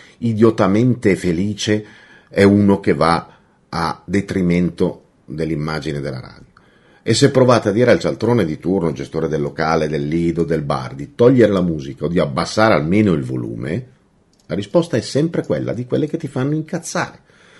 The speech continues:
"Eh, ma lei è il primo che si lamenta", come se il fatto di essere il primo che si lamenta non ti desse il diritto di, del secondo o del terzo.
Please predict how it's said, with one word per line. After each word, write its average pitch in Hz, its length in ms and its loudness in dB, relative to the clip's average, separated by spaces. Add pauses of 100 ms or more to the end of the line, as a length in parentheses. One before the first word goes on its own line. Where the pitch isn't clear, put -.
(440)
"Eh, - 240 0
ma 107 160 2
lei 139 180 8
è 143 60 10
il 110 100 6
primo 110 320 2
che 95 100 -6
si - 140 -4
lamenta", 76 540 -2
come 90 180 -2
se 82 140 -6
il 78 60 -10
fatto 98 200 -2
di 85 100 0
essere 85 220 0
il 80 80 -4
primo 95 220 0
che - 100 -10
si 92 140 -6
lamenta 87 400 0
non 82 320 -2
ti 80 160 -12
desse 82 320 -2
il 78 80 -2
diritto 73 400 -4
di, 69 160 -14
del 78 180 -2
secondo 80 480 -4
o 71 60 -4
del 65 180 -8
terzo. - 420 -16